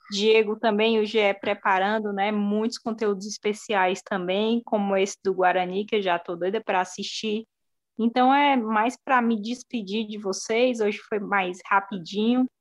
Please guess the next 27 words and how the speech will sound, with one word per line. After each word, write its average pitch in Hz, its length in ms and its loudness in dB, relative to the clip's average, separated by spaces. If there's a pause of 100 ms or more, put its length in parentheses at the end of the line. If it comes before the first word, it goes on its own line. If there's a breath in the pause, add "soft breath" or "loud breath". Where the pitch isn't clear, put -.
(220)
mas 269 220 4
muita 269 340 4
coisa. 240 640 2 (240)
Lembrando 240 600 4
do 269 100 2
material 233 640 2
especial 202 880 0
do 214 140 -8
G 214 160 -6
E 196 460 2 (440)
de 196 140 -8
dez 214 500 2
anos, 220 480 0
que - 200 -16
tá 196 160 2
no 202 80 -2
nosso 202 420 -2
site, 175 380 0
tá 226 160 2
muito 226 500 0
massa, 180 500 0 (460)
tanto 247 260 0
do 233 160 -2
G 226 140 0
E 208 140 4
T 190 220 2
V 190 440 0